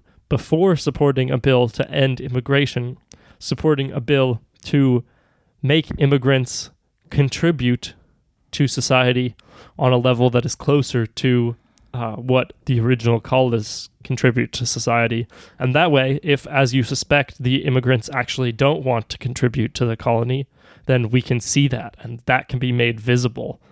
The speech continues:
My impression of what, what I've been briefed on the Blue Party is that it's not really visible to them that the immigrants may be doing that damage to our colony. So I think exposing that in the best way possible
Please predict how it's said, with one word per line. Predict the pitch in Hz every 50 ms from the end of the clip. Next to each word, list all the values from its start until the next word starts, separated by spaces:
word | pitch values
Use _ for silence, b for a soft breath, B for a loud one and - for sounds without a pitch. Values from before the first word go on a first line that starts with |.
| b b b b b b
My | b 131 131
impression | 131 120 - 160 160 165 156 - 156 135 127
of | 120 113
what, | 127 131 131 - - -
what | 165 123 123 120
I've | 117 117 113
been | 120 117
briefed | - - 147 160 - - -
on | 131 123
the | 117 113
Blue | 117 127 139 131
Party | - 131 127 123 120 123 123
is | 120 113 107
that | 120 120 - - b b b b b b b b b b b
it's | - 147 - -
not | 156 170 180 160 147
really | 139 143 156 151 143 135
visible | 120 - 139 143 147 147 135 139 131
to | - -
them | 127 123 120 117 117 117 135 117 - - _ - - _ _ _ _ _ -
that | - 131 123 117 -
the | - 135 135
immigrants | 127 120 127 117 120 120 120 113 110 - - - - - - _ _ _ _ _ _ - -
may | 123 135 139 123 127 131 131
be | 120 113 120 120
doing | 110 131 131 127 120 113 104 113 110 - _ _ _ -
that | 135 123 127 131 110
damage | 120 127 127 139 139 131 120 117 - -
to | - - 123
our | 120 117 120
colony. | - - 131 127 131 127 113 113 - - - _ B B B B B B
So | - - 143 131 127 110 b b b b b
I | 135
think | 120 - 139 127 - -
exposing | - 131 - - - - - 160 165 185 202 175 156 147 131 117
that | 123 120 113 - - -
in | - 147 127
the | 120
best | 120 120 123 123 117 - -
way | 131 120 120
possible | - - 135 139 147 - - 110 113 110 107 120 -